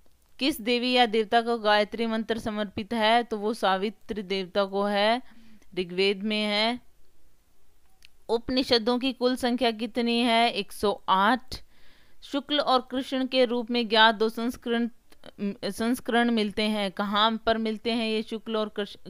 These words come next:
कृष्ण के रूप में ज्ञात दो संस्करण? तो ये मिलते हैं यजुर्वेद में।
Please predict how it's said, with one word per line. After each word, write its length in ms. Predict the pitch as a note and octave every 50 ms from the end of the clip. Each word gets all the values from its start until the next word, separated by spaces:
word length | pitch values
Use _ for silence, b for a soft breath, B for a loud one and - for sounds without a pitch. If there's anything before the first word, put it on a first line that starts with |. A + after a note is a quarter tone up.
| F#3 -
कृष्ण 300 | G3+ G3 - G#3 G#3 G#3
के 140 | F#3 G#3 G3
रूप 260 | F3+ G3 G3 F#3 -
में 140 | G3 F#3+ F3+
ज्ञात 220 | F3 F#3+ F#3+ F#3
दो 140 | F3 E3+ F3+
संस्करण? 640 | F#3 - F#3+ F3+ F#3+ F#3 - - - F#3 F#3+ F#3+ F#3 F#3 B B B3+ C4+ C4+ C4+ A#3+ B _ -
तो 60 | G3+
ये 180 | F#3 F#3+ G3+ G#3
मिलते 320 | G#3 G#3 G#3 F#3+ - G#3+
हैं 540 | G#3 G#3+ G#3+ A3 A3+ B3 C4+ C#4 C4+ B3+ - _
यजुर्वेद 760 | F#3 F#3+ F#3 E3 F3 G3+ F#3 G3 F#3 F#3+ G3 G3+ G3 F#3 F3
में। 340 | F3+ G3 F#3+ F3+ D#3+ D3+